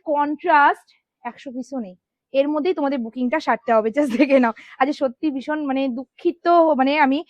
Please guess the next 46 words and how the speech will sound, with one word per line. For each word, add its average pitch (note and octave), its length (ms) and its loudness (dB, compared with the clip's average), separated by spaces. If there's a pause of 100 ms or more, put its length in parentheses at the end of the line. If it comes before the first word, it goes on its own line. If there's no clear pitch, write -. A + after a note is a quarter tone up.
(260)
দুঃখের C#4 280 -4
সহিত F4+ 260 -2
বলছি, D#4+ 400 2 (240)
স্টক E4+ 380 8 (100)
প্রচন্ড F#4 440 -4
লিমিটেড, E4 560 0
একটু - 360 -8
তাড়াতাড়ি F4 320 4
বুকিং D#4+ 280 -4
করবে, F4 200 -2
স্টক D#4+ 320 6
আউট E4 140 6
হয়ে D4+ 200 2
যাবে। D4+ 200 4
আমি E4+ 120 2
স্টক D4 220 2
আউট D#4 100 4
হলে D#4 200 2
মানে C#4 280 2 (280)
পোস্ট D#4+ 240 2
করে E4 200 2
দেবো। D4+ 180 6
And E4+ 180 8
this C4 100 -4
is C4 160 -12
the D4+ 120 2
blouse B3 300 2
piece। F4+ 160 0 (220)
তোমরা F4 240 2
just F#4 180 2
দেখো C#4+ 300 4
শাড়িটা D4 320 4
কেন D#4 320 2
ভালো C#4+ 260 6
লাগছে, B3 360 4 (380)
কেন F4+ 280 8
এত G4 140 4
সুন্দর F4+ 400 0
লাগছে। C#4 340 4 (440)
all F#4+ 280 12 (100)
over F#4 260 4
তোমরা F4+ 220 0
মিনাকারি E4+ 600 2
কারুকার্য C4 440 0
পরো, A#3 180 -2
মিনাকারি, D4+ 640 -2